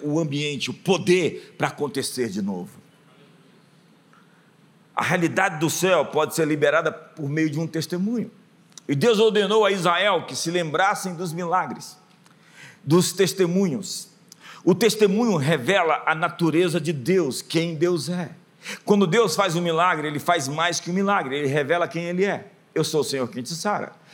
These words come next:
eu sou o Senhor que está aqui, eu sou o Senhor que te liberta, eu sou o Senhor sua justiça,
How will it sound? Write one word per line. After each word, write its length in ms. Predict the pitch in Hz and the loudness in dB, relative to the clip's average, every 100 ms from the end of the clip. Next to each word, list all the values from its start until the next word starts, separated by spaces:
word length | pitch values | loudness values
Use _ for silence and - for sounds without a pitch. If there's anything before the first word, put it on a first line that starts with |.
| - | -12
eu 100 | - | -6
sou 180 | - 135 | 0 0
o 40 | |
Senhor 240 | 117 123 117 | 0 0 -2
que 80 | 117 | -2
está 180 | - 127 | -2 -2
aqui, 380 | - - 151 - - - - | -4 -10 -12 -12 -20 -8 -4
eu 80 | |
sou 180 | 127 151 | 0 2
o 40 | 135 | 2
Senhor 280 | 131 131 | 2 0
que 100 | 127 | 0
te 160 | 131 135 | -4 -4
liberta, 480 | 135 127 135 - - | -4 0 0 0 -2
eu 80 | 135 | 0
sou 180 | 135 131 | 2 0
o 40 | |
Senhor 280 | 117 123 123 | 0 -2 -2
sua 160 | - 123 | -2 -4
justiça, 580 | 127 123 156 143 101 | -4 -4 -4 -4 -4